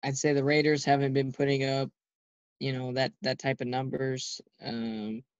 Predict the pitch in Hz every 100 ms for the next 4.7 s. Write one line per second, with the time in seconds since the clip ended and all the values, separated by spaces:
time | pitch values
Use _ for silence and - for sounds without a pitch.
0 | - 135 135 139 - 131 127 120 110 -
1 | 117 - 143 143 135 - _ _ _ _
2 | _ - 143 131 - 147 147 151 151 -
3 | 151 160 _ _ _ _ _ _ _ _
4 | _ _ - 135 131 127